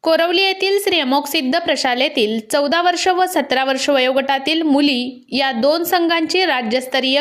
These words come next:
कबड्डी स्पर्धेसाठी निवड झाली आहे. लोकमत महागेम्स आंतरशालेय कबड्डी स्पर्धा सोलापूर येथील सोलापूर ग्रामीण पोलीस मुख्यालय मैदानावर घेण्यात आल्या.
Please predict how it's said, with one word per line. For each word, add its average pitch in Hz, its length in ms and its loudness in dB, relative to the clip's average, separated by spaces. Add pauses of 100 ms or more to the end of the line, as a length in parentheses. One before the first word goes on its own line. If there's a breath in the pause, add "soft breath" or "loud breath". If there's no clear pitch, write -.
कबड्डी 294 440 0
स्पर्धेसाठी 320 680 -2
निवड 254 280 2
झाली 233 260 0
आहे. 214 340 -2 (840 soft breath)
लोकमत 320 600 0
महागेम्स 285 760 0
आंतरशालेय 339 840 0
कबड्डी 247 360 0
स्पर्धा 269 400 0
सोलापूर 262 600 2 (300 loud breath)
येथील 277 320 -4
सोलापूर 349 520 0
ग्रामीण 302 460 0
पोलीस 285 420 0
मुख्यालय 277 440 0
मैदानावर 285 600 0
घेण्यात 254 360 -2
आल्या. 220 280 -2